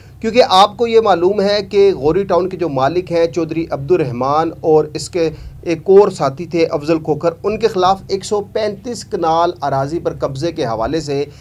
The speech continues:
एक प्राइवेट कंप्लेन हुई थी और वो प्राइवेट, अ,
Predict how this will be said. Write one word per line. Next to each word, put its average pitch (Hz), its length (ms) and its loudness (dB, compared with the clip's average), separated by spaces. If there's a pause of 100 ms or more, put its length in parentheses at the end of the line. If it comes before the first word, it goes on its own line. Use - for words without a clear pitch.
(260)
एक 214 240 4
प्राइवेट 185 560 2
कंप्लेन 156 480 0
हुई 175 180 2
थी 185 200 -4 (400)
और 196 120 4
वो 208 100 8
प्राइवेट, 190 460 4
अ, 170 240 2